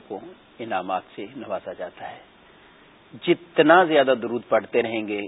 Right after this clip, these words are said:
انشاءاللہ اللہ کی رحمتیں اتنی ہی زیادہ وہ ہم پر برستی رہیں گی۔ کثرت سے درود شریف کو اپنا معمول بنائیے۔ صلو علی الحبیب صلی اللہ تعالی علی محمد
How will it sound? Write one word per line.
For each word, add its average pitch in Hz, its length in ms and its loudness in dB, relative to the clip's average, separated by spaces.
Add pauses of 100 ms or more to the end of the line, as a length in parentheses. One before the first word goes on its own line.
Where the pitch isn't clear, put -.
(100)
انشاءاللہ 110 640 -4 (200)
اللہ 123 180 -8 (120)
کی 110 100 -10
رحمتیں 107 440 -8 (280)
اتنی 139 300 -8
ہی 120 120 -8 (100)
زیادہ 95 300 -6 (600)
وہ 104 120 -14
ہم 107 140 -10
پر 98 180 -12
برستی - 360 -16
رہیں 80 200 -18 (100)
گی۔ 76 40 -20 (840)
کثرت - 420 -10
سے 113 60 -14
درود 98 220 -12
شریف 104 280 -12
کو 107 160 -10 (240)
اپنا 104 300 -6
معمول 87 420 -8
بنائیے۔ 107 340 -10 (600)
صلو 117 380 0
علی 113 240 -4
الحبیب 110 680 -6 (500)
صلی 107 180 -2
اللہ 101 420 -2
تعالی 101 400 2 (500)
علی 104 340 4
محمد 127 840 -2